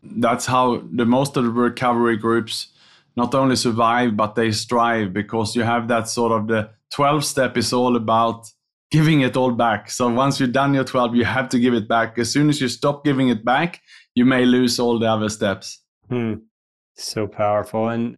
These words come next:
Speaker 2: maybe that speaks to why that twelve-step process is, is such a powerful process, and maybe the most successful way in, in helping people recover.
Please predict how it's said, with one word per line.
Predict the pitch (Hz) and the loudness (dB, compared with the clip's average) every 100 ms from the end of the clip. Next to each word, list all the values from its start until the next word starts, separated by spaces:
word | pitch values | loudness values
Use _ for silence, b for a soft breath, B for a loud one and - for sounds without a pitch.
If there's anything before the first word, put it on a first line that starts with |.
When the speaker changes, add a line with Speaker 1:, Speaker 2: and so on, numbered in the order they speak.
| - | -2
Speaker 2:
maybe | 135 131 | 0 2
that | 139 127 | 0 0
speaks | - 143 117 | 0 -2 0
to | 135 | 0
why | 123 117 113 113 107 - _ _ | 2 2 2 0 -2 -10 _ _
that | 127 127 117 | -2 -2 -2
twelve-step | - 127 120 - 127 113 | 0 2 2 0 -2 0
process | 123 117 - 113 101 - - _ | 0 0 0 -2 -2 -6 -10 _
is, | 131 120 113 110 98 - - _ _ _ _ _ | -2 0 2 0 -2 -6 -10 _ _ _ _ _
is | - | -6
such | - 139 | -2 -2
a | - | 0
powerful | 123 110 110 98 | 0 0 -2 -4
process, | - 120 127 117 101 95 | 0 2 2 0 -2 -2
and | 104 107 | -4 -2
maybe | 110 110 | -2 -2
the | 107 | -2
most | 107 107 107 - - _ _ _ | -2 -4 -6 -12 -20 _ _ _
successful | - - - 139 143 - 175 | -6 -4 0 0 0 2 2
way | 113 104 101 101 | 2 0 0 -4
in, | 98 | -8
in | 117 104 | -8 -6
helping | 107 107 110 | -4 -4 -6
people | - 110 107 95 | -6 -6 -6 -8
recover. | 95 98 95 104 | -8 -10 -10 -12